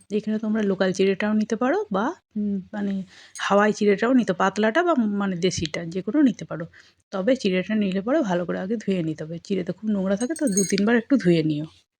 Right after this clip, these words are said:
ধুয়ে এরকম করে জলটা ফেলে দেবো। এবার দেখো, এই যে জলটা আগে ফেলে দিই। ফেলে দেওয়ার পর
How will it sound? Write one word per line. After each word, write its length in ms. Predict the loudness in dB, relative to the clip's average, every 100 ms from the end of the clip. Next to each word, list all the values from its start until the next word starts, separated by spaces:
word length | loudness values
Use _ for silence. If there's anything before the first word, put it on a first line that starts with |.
| _ _ _ _ _ _ _ -4
ধুয়ে 180 | 0 0
এরকম 220 | 0 -2
করে 120 | 0 2
জলটা 340 | 2 2 -2
ফেলে 260 | 0 -2 0
দেবো। 200 | 0 -2 -4 _ -20 -20 -20 -10
এবার 240 | -4 -4 -2 -4
দেখো, 200 | -2 -4 -6 _ _ _ _ _ _ _ _ _ _
এই 100 | -4
যে 80 | -2
জলটা 320 | -2 -2 -2 -4
আগে 160 | -4
ফেলে 260 | -2 -2 -2
দিই। 180 | -2 -2 -6 _ _ _ _ _ _ _ _ _ _ _ _ _ _ _ _ _ _ _ -6
ফেলে 140 | -4 -2
দেওয়ার 240 | -2 -2
পর 200 | -2 -2